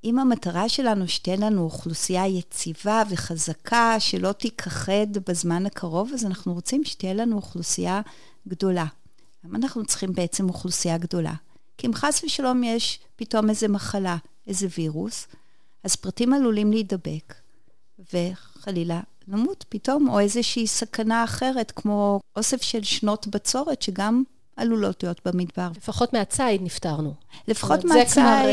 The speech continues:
Speaker 2: אה, אין, תודה לאל, נכון?
Speaker 1: כן, אבל לצערנו יש להן ס-, סכנות אחרות, לפראים יש סכנות אחרות. למשל,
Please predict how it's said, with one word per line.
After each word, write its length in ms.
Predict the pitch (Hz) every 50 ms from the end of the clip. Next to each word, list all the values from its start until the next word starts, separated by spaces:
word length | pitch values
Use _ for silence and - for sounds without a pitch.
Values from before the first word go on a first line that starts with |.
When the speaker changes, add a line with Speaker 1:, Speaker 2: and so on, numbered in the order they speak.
| -
Speaker 2:
אה, 60 | - 285
אין, 300 | - 240 226 208 208 202
תודה 260 | - 214 190 190 185
לאל, 380 | 175 170 165 170 190 202 196 196 - -
נכון? 220 | 175 - - 226
Speaker 1:
כן, 380 | 233 240 254 262 277 294 311 330 330 311 -
אבל 300 | 208 196 196 233 254 302 320 311
לצערנו 600 | 285 - - 262 240 233 254 277 302 320 320 311
יש 300 | 294 302 294 277 - 302
להן 200 | 294 294 285 277
ס-, 120 | - - - - 233 233
סכנות 680 | 226 - - 247 - - - 240 226 233 240 247 - -
אחרות, 560 | 247 - - - 233 233 262 262 247 - -
לפראים 720 | 220 202 190 190 185 185 190 160 - - 185 185 196 214 214
יש 100 | 208 -
סכנות 500 | - - - - 214 196 185 196 - 208
אחרות. 440 | - - 208 208 208 220 214 -
למשל, 680 | 185 175 165 170 - - 208 214 220 220 208 208 214